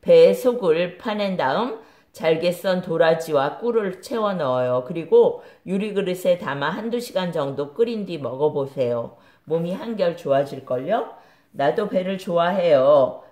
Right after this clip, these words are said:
유지매미라고 하는 우리처럼 배를 좋아하는 곤충이랍니다. 유지매미는 애벌레였을 때는 땅속에서 배나무 뿌리의 즙을 빨아먹으며 자라고요.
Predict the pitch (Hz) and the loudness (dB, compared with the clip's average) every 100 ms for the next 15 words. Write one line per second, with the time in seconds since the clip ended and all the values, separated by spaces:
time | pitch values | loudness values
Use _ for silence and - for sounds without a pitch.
0 | _ 170 190 180 208 190 139 156 170 156 | _ -6 -6 -6 -6 -2 -2 -2 -2 0
1 | 139 135 139 135 196 208 135 _ - 165 | 0 0 -2 0 -4 -6 -8 _ -8 -6
2 | 196 185 - 165 151 143 165 147 139 156 | -6 -10 -2 2 4 2 -2 -2 0 -2
3 | 160 147 135 135 131 175 202 147 - _ | -6 -2 0 0 -4 -4 -6 -8 -16 _
4 | _ _ _ - 165 160 196 180 139 127 | _ _ _ -8 -8 -6 -6 -4 -2 -4
5 | 123 120 175 226 - - _ _ 175 185 | -6 -6 -4 -4 -8 -20 _ _ -6 -6
6 | 233 202 180 180 240 185 - _ 160 165 | -4 -2 -2 -4 -4 -6 -10 _ -2 2
7 | 208 202 185 180 - 175 170 165 180 202 | 4 6 4 4 -2 -2 -2 0 -4 -6
8 | 233 233 208 196 175 175 170 143 151 165 | -8 -8 -6 -4 -4 -6 -4 -4 -4 -4
9 | 170 185 190 170 160 - 160 156 151 202 | -8 -8 -4 0 0 -2 -12 -12 -8 -6
10 | 214 214 196 165 147 143 143 127 123 123 | -4 -2 -4 -4 -4 -4 -6 -8 -6 -6
11 | 131 185 190 127 | -2 0 0 -4